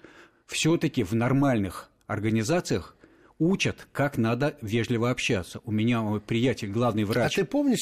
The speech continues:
Speaker 2: старые светофоры, как, где загоралась надпись "Стой! Иди!"?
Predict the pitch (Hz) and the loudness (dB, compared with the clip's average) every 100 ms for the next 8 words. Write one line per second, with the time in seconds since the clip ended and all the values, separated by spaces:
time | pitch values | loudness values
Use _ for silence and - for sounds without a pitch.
0 | - - 147 127 - 135 123 151 - 117 | 0 0 0 0 -4 -8 -4 -4 -2 -4
1 | 107 95 _ - - - - _ - 160 | -4 -8 _ -20 -20 -20 -20 _ -2 -2
2 | 160 170 151 160 156 - 160 156 143 - | 0 0 2 2 0 2 2 2 2 0
3 | 214 240 131 - - - - 202 165 - | 0 0 -4 -8 -4 -4 -2 -2 -2 -4
4 | - _ _ _ _ _ _ _ _ _ | -18 _ _ _ _ _ _ _ _ _
5 | _ - 175 156 135 147 | _ -4 0 0 0 -2